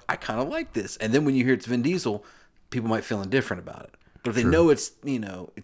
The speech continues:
Speaker 1: if they know it's Vinny D going in, it's like, "Whoa, wait a minute. Like, wait a minute. How am I supposed to feel about this?" 'Cause I was waiting to hear him sing in what I thought was a terrible singing voice, not this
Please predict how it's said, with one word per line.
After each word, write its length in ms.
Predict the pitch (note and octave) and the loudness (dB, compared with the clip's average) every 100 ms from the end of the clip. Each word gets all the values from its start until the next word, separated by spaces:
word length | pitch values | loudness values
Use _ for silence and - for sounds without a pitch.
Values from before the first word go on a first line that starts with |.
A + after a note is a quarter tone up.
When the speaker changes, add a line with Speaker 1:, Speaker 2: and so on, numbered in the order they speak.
| - _ - | -20 _ -16
Speaker 1:
if 140 | A2 | -12
they 80 | C3 | -8
know 140 | C#3+ D#3 | -4 -4
it's 140 | A#2 | -4
Vinny 260 | A2+ C3+ B2 | -2 2 2
D 220 | B2 C3 | 2 2
going 280 | A#2 A#2 A2+ | 2 2 0
in, 160 | D#3 C#3+ | -2 -4
it's 200 | F#2+ A2+ | -4 -4
like, 160 | G#2 | -4
"Whoa, 180 | G2+ A2+ | -2 -2
wait 220 | G2+ A#2 | 0 -2
a 60 | F#2 | -4
minute. 240 | C#2+ B1 _ _ _ - - _ _ - | -12 -20 _ _ _ -20 -20 _ _ -18
Like, 140 | F2 | -16
wait 280 | - G2 G#2+ | -10 -6 -4
a 40 | F2 | -6
minute. 220 | D2+ - _ | -14 -18 _
How 200 | - - | -4 0
am 100 | B2 | 0
I 20 | A2 | 0
supposed 240 | A#2+ G#2 | -4 -6
to 60 | - | -6
feel 180 | B2 | -6
about 240 | F#2 D#2 C#2 | -6 -10 -14
this?" 300 | D2+ - - _ _ _ _ | -16 -18 -20 _ _ _ _
'Cause 140 | C3+ | -2
I 40 | C#3 | 0
was 140 | C#3+ | 4
waiting 280 | A#2 E3 F3 | 8 8 8
to 120 | C3 A#2+ | 4 0
hear 260 | D3+ D#3+ | 2 2
him 180 | B2+ A2+ | 2 0
sing 320 | - E3+ C#3+ | 0 0 2
in 120 | A2+ G#2+ | 0 0
what 160 | A2+ | 0
I 80 | A2+ | -2
thought 280 | - D3 D3 | 2 0 2
was 120 | A#2+ | -2
a 80 | G2+ | -2
terrible 380 | - D3 D#3 A2 | -4 -2 -2 -2
singing 340 | - G3+ E3 G2 | -2 0 0 0
voice, 340 | F2+ F2+ - - - - _ - | -4 -8 -12 -14 -20 -20 _ -8
not 460 | G2+ B2 D3 - | 0 2 2 0
this 340 | G#2+ A2 - | 0 0 0